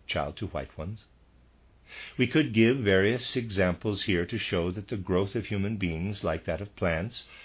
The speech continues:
occurs within certain limitations. But this holds true only within certain parameters, within the confines of physical, etheric, and also astral nature.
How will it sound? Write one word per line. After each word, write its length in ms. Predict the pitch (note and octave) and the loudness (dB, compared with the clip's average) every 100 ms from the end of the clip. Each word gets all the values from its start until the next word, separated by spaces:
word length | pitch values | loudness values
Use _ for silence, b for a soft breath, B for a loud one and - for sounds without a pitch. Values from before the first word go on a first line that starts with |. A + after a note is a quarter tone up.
| B B B | B B B
occurs 480 | A2+ - A2+ G#2 G#2+ | -6 2 4 4 2
within 300 | A2 G#2 A2+ | -2 -2 -2
certain 360 | - F2+ - F2+ | -2 -4 -2 -4
limitations. 760 | F2 F#2 B2 A2+ - D2 - - _ _ _ _ _ _ _ _ _ _ _ _ _ _ _ _ _ _ A2 | -2 -4 -6 -8 -8 -14 -16 -20 _ _ _ _ _ _ _ _ _ _ _ _ _ _ _ _ _ _ 2
But 120 | G#2+ | 4
this 160 | B2 | 4
holds 260 | C3 G#2+ F#2+ | 4 2 0
true 260 | - A2+ G#2 | 0 2 2
only 260 | G#2 A2+ | 2 2
within 420 | F#2+ F2 E2+ E2+ - B B B B | 2 2 2 0 -4 B B B B
certain 320 | F2+ C#2+ C#2+ | -4 -4 -4
parameters, 720 | G2 G2+ G2 D#2 C2+ C#2 - _ _ _ _ | 0 2 2 -2 -8 -10 -16 _ _ _ _
within 220 | F#2+ F2 F2 | 0 2 0
the 60 | |
confines 960 | - A2 G#2 G2+ - G2 F#2+ C#2+ C2 D2+ | 0 2 2 0 0 0 0 -4 -8 -8
of 180 | C2 - | -10 -6
physical, 500 | G2+ F2 F2 D2+ D2 | -2 -2 -4 -6 -6
etheric, 460 | - G2+ E2 - - B B | 0 2 2 -2 -14 B B
and 240 | G2 A2 | 0 2
also 500 | - D#2 - D#2 C#2 - | 0 -2 -4 -6 -8 -4
astral 520 | F2+ F#2 - - C#2 - | -2 -2 -4 -10 -12 -10
nature. 480 | F2 F2+ G2 D2 D2 | -6 -6 -6 -14 -16